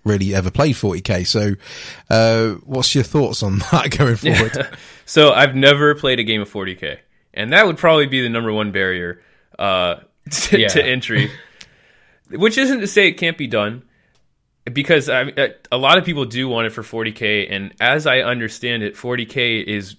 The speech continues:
Speaker 2: arguably more complex than A O S.
Speaker 1: Yes.
Speaker 2: So,
Speaker 3: Mm.
Speaker 1: Definitely.
Speaker 2: uh,
Speaker 3: Mm.
Speaker 2: yeah, I, I understand the need there.
Speaker 1: I suppose it is down, I suppose it's down to whether you wanna do it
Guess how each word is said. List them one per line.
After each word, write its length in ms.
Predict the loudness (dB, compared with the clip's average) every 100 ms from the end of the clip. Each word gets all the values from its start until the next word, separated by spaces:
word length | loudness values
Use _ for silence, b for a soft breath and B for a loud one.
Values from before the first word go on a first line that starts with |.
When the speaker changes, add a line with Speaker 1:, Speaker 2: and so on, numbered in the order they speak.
| _
Speaker 2:
arguably 600 | -4 -2 -2 -4 -2 -2
more 220 | 0 -2
complex 760 | -2 -6 -4 -4 -6 -20 -20 _ _
than 280 | -6 -6 -4
A 160 | 0 2
O 80 | 2
S. 420 | 0 -4 -10 -20
Speaker 1:
Yes. 100 | _
Speaker 2:
So, 200 | -8 -2 0
Speaker 3:
Mm. 240 | 0 0
Speaker 1:
Definitely. 380 | 0 0 -4 -6 -8
Speaker 2:
uh, 100 | -6
Speaker 3:
Mm. 200 | -4 -4
Speaker 2:
yeah, 420 | -2 -2 0 -2 -4 -4
I, 60 |
I 20 | -4
understand 460 | -4 -6 -8 -8
the 40 | -8
need 220 | -8 -8
there. 260 | -8 -8 -12 b b b b _ _ _ -20 B 0
Speaker 1:
I 40 |
suppose 340 | 0 2 0 -2
it 80 | -2
is 140 | -2
down, 340 | -2 -2 -4 -2
I 80 | -2
suppose 220 | 0 0
it's 80 | 0
down 200 | 0 0
to 80 | 0
whether 240 | 2 2
you 120 | 0 0
wanna 200 | 0 -2
do 300 | -2 0 2
it 240 | 0 -4